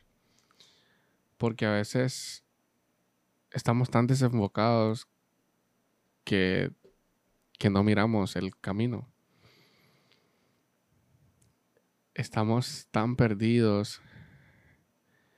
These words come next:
porque nosotros simplemente queremos estarlo. O sea, no,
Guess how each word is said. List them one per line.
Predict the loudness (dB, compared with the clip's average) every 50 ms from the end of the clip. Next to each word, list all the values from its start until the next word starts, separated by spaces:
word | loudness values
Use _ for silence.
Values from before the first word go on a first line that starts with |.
| _ _ _ _ _ _ _ _ _ _ _ _ _ _ _ _ _ _ _ _ _ _ _ _ _ -4 2
porque | 2 2 2 2 -4
nosotros | -4 -4 -6 -4 -4 -4 -2 -2 -4 -2
simplemente | -2 -4 -4 -2 -2 0 0 0 0 -2 -2
queremos | 0 0 0 0 0 0 0 -2 -2
estarlo. | -4 -4 -6 -6 -4 -4 -4 -4 -4
O |
sea, | -4 -4 -2 -2 -2 -2
no, | -2 -2 -4 -4 -4